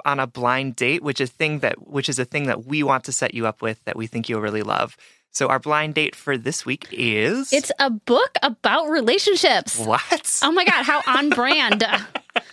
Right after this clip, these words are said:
Speaker 2: Um, this is, oh my God, I'm gonna share something really, uh, personal.
Speaker 1: Oh,
Speaker 2: About,
Speaker 1: great.
Speaker 2: okay, but okay. First, I'm gonna say this book is called Mindful Relationship Habits.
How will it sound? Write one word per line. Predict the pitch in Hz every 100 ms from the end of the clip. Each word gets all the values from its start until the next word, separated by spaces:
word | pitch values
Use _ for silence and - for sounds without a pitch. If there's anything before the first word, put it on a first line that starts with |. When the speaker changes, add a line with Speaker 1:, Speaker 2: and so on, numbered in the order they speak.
| - _ 285
Speaker 2:
Um, | 277 262 247
this | 233 311 427
is, | 392 - - _ -
oh | 240
my | 220
God, | 180 165
I'm | 226 285
gonna | 320
share | 320 254 240
something | 233 233 202
really, | 185 190 185 180 180 175 - - _ _ _ _ -
uh, | 240 254 202 185 180
personal. | - 214 214 262 240 240 233 -
Speaker 1:
Oh, |
Speaker 2:
About, | 247
Speaker 1:
great. | 240 147 -
Speaker 2:
okay, | 233 190
but | 185 214
okay. | 180
First, | - - 262
I'm | 302
gonna | 269
say | - 220 202 202 - - - -
this | - -
book | -
is | 392
called | - 320
Mindful | 262 226 214 262 302
Relationship | 302 294 220 269 262 -
Habits. | - 196 190 330 - -